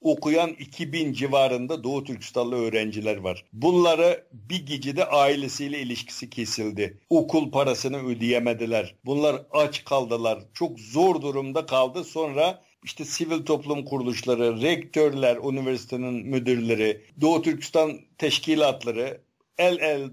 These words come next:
tu-, tutup bunlara yardımcı olmaya çalışıyor. Hala bu yardım devam ediyor. Böyle hayatını sürdürüyor. Bu insanlık dışı bir uygulama. Bakın bu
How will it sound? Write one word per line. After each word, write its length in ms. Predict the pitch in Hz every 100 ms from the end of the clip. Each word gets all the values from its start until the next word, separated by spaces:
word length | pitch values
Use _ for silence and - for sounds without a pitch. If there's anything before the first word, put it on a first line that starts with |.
| -
tu-, 280 | 147 - -
tutup 380 | 139 139 165 -
bunlara 640 | 117 151 151 143 156 -
yardımcı 640 | 123 120 139 139 139 147 147
olmaya 340 | 139 135 139
çalışıyor. 480 | 123 123 117 120 180 180 - -
Hala 420 | 147 170 165 151
bu 100 | 139
yardım 480 | 127 135 143 147 139
devam 300 | 135 156 147
ediyor. 240 | 131 151 151
Böyle 400 | 110 135 165 175
hayatını 580 | 147 127 135 135 135 139
sürdürüyor. 640 | 131 107 107 104 101 - _ _ -
Bu 140 | 262
insanlık 720 | - 151 139 139 143 151 165 127
dışı 260 | 120 151
bir 100 | 139
uygulama. 680 | 123 120 107 107 101 95 92 - _
Bakın 340 | 160 170 180 160
bu 320 | 175 165